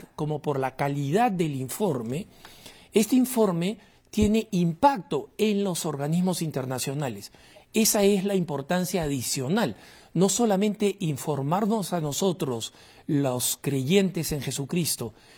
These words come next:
en lo que está pasando con nuestros hermanos y hermanas alrededor del mundo, sino también en ser referente para aquellas naciones que quieren trabajar por los derechos humanos o que dicen trabajar por los derechos humanos, ¿no?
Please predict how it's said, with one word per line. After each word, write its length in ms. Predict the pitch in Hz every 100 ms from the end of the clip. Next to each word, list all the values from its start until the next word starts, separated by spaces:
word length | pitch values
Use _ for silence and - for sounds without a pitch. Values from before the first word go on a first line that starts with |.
| - -
en 140 | 151
lo 80 | 143
que 100 | 139
está 280 | 131 - 196
pasando 480 | 180 - 233 226 175
con 180 | 143 139
nuestros 380 | 123 - 135
hermanos 340 | 135 139 175 175
y 40 |
hermanas 300 | 147 151 170
alrededor 400 | 160 135 131 156
del 140 | 160 165
mundo, 400 | 170 147 135 - - - -
sino 360 | - - 165 240
también 520 | 220 180 165 196 269 -
en 160 | 156
ser 320 | 139 196 214 -
referente 840 | 160 151 - 165 196 196 147 214 285 - - - - _
para 180 | 180 160
aquellas 420 | 160 208 247 208
naciones 640 | 202 175 240 196 165 - - - - -
que 160 | - 147
quieren 560 | - 214 277 294 208
trabajar 680 | 180 160 143 135 - 226 190
por 160 | 165 151
los 140 | 139
derechos 400 | 139 175 226 -
humanos 400 | 208 190 180 220 - - - -
o 140 | 170
que 140 | 165 165
dicen 540 | 147 254 359 - 151
trabajar 520 | 123 123 127 175 160 139
por 100 | 139
los 140 | 131
derechos 400 | 135 139 156 135
humanos, 480 | 131 131 101 -
¿no? 100 | -